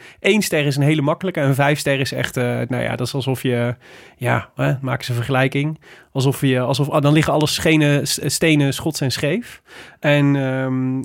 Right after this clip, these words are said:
eh, en ze tellen af gedurende de koers. Dus, eh, je begint op, eh, volgens mij strook, eh, tweeëndertig en dan het laatste strook is strook één. Dus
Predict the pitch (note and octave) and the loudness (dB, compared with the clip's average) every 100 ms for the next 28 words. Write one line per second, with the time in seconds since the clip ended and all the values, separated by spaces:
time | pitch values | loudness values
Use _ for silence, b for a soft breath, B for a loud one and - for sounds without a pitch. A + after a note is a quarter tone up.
0 | - C3 B2+ C3 D#3 D3 E3 F3 F3 F3+ | -6 -6 -6 -2 0 0 2 2 4 2
1 | - - C3+ C3+ B2+ A#2+ A#2 A2+ - - | 0 -6 -2 0 0 -2 -4 -8 -8 -8
2 | C3+ - C3 B2+ C3+ C#3 F3 D#3 C3+ C3 | -6 -6 -4 -2 -2 2 2 2 -2 -2
3 | A#2+ A#2+ B2 B2+ B2+ B2+ - C#3 C3+ B2+ | 0 0 -2 -4 -2 -2 -2 0 2 2
4 | B2+ A#2+ - D3+ C3+ D3+ D#3+ - F3+ D#3 | -2 -2 2 4 4 4 2 0 -2 -2
5 | B2+ B2+ B2 - C3 C3+ D3 C#3 D3+ - | -2 -2 -4 -8 -4 2 2 2 -2 0
6 | C#3 C3+ - - C3 - B2 A2+ A#2 - | -2 -2 -4 -2 -2 0 -2 -2 -6 -8